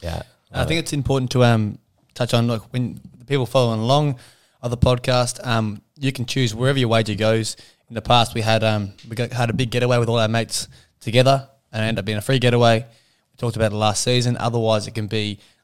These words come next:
Speaker 2: like, like I said, it could be a bougie dinner. It can be buying a coffee machine like you always wanted for your house. Um, it can be whatever.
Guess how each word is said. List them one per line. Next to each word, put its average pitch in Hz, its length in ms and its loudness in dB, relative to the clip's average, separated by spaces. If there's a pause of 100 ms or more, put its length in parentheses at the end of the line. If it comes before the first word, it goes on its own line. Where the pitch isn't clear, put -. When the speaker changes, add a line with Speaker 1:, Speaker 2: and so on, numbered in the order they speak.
Speaker 2:
like, 98 180 -8
like 117 80 -6
I 107 40 -6
said, 107 180 -4
it - 40 -10
could 98 120 -12
be 104 80 -6
a 95 40 -6
bougie 104 300 -2
dinner. 117 300 2
It - 80 -10
can 107 100 -2
be 104 320 0 (300)
buying 110 440 -2 (240)
a 117 80 -12
coffee 143 260 4
machine 123 280 2
like 107 140 -2
you 123 80 2
always 113 160 4
wanted 110 180 2
for 107 80 -6
your 104 100 0
house. 101 360 0 (300)
Um, 101 120 -6
it 104 60 -8
can 117 100 -4
be 113 320 0 (540)
whatever. 123 500 2